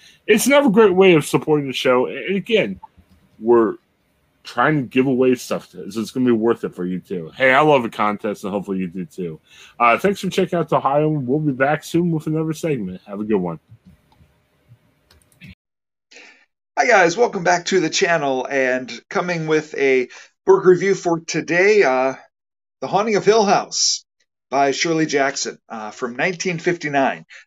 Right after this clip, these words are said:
Speaker 2: Uh, so again, as with all of my reviews, they are spoiler free, so don't wanna ruin anything.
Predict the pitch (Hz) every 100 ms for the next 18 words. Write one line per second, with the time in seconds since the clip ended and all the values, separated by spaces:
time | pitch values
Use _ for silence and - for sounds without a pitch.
0 | _ 107 117 - 180 170 185 190 139 139
1 | 131 123 - 143 151 - 170 175 170 160
2 | 147 143 151 160 165 - 131 123 117 120
3 | - 165 175 156 135 131 131 - _ _
4 | - 123 117 135 135 135 127 127 120 117
5 | 123 127 120 113 120